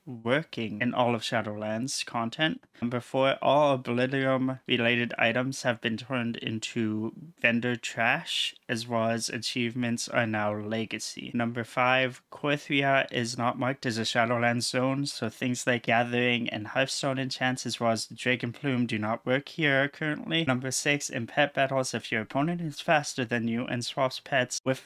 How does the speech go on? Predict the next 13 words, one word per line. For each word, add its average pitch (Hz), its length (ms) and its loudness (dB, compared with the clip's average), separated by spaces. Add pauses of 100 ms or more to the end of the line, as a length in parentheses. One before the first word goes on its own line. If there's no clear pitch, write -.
(180)
you 139 280 2
having 143 360 2
a 120 60 4
queued 147 320 0
up 139 180 2
ability, 113 640 0 (320)
your 117 120 0
queued 143 280 -2
up 135 140 -2
ability 120 520 -2
is - 260 -8
now 110 160 -2
skipped, - 560 -2